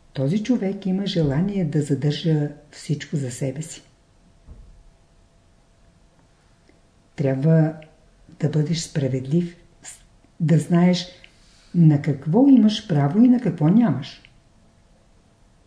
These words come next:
Добре е да отстъпваш, но да знаеш кога и къде. Например, никога не отстъпвай в любовта. Щом трябва да обичаш, ще обичаш, нищо повече.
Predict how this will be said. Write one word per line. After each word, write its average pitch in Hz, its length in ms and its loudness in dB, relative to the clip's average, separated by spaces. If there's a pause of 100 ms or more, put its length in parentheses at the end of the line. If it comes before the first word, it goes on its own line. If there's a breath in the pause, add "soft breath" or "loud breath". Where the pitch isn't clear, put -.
(340 soft breath)
Добре 147 400 4
е 156 80 4
да 170 80 4
отстъпваш, 160 760 0
но 147 220 2
да 190 140 -2
знаеш 143 500 0
кога 139 360 -4
и 175 140 0
къде. 139 340 -6 (1800)
Например, 151 520 0 (560 soft breath)
никога 160 720 8
не 262 100 8
отстъпвай 233 600 2
в 226 120 -2
любовта. 214 500 -2 (1500 soft breath)
Щом 160 280 2
трябва 151 280 2
да 147 80 4
обичаш, 147 460 2
ще - 180 -2
обичаш, 220 460 2
нищо 143 320 -2
повече. 175 460 -6